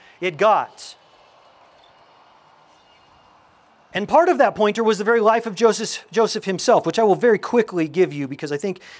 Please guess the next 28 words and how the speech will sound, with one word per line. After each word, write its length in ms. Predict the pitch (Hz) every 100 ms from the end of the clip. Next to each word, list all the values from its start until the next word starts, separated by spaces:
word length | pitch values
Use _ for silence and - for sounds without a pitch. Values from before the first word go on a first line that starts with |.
| -
it 80 |
helps 260 | 170 190 -
us 160 | 175 -
see 200 | 196 170
what 140 | 156
every 160 | 175 175
good 260 | 160 170 156
ancient 320 | 160 - 143
Israelite 520 | 170 143 151 147 139
would 100 | 143
understand 580 | 143 127 160 151 139 123 - -
at 140 | 147 -
this 160 | 139
point. 360 | - 139 113 - _ _ _ - - -
God's 300 | 180 262 -
constancy 720 | 240 240 240 196 - 175 165
had 260 | 156 165 160
formed 480 | - 208 202 196 165
Joseph 680 | 139 180 190 185 160 143 - _ _ 180
into 280 | 185 170
a 80 | 175
man 600 | 160 185 185 165 151 147 _ _ -
who 120 | 170
was 220 | 156 151
settled 560 | - 180 147 120 107 _ _ _ -
in 160 | 135
his 240 | 131 131 -
hope. 340 | 127 101 _